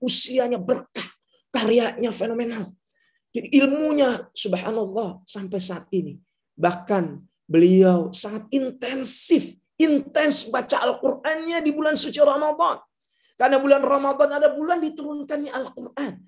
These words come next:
Syahrul Ramadan alladzi unzila fihil Qur'an. Maka dikatakan oleh, oleh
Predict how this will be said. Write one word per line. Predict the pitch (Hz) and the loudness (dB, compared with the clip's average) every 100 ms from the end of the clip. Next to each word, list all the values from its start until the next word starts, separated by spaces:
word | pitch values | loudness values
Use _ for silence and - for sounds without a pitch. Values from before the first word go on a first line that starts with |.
| _ _ | _ _
Syahrul | - 320 302 294 | -6 -4 -2 0
Ramadan | 294 294 294 339 339 330 | -2 -2 -4 -4 -4 -4
alladzi | 294 294 277 277 | -4 -2 -4 -6
unzila | 262 208 180 226 220 | -6 -6 -6 -6 -6
fihil | 196 - 285 294 285 269 208 220 214 | -6 -6 -4 0 0 2 2 2 0
Qur'an. | 185 170 - 139 98 _ _ _ _ _ _ _ _ _ _ | -4 -12 -12 -16 -20 _ _ _ _ _ _ _ _ _ _
Maka | _ 156 190 | _ -6 -4
dikatakan | 170 185 185 185 196 | -2 -2 -2 -4 -4
oleh, | 185 185 190 - - 196 - _ _ | 0 2 2 -2 -2 -14 -18 _ _
oleh | 175 175 | -4 -4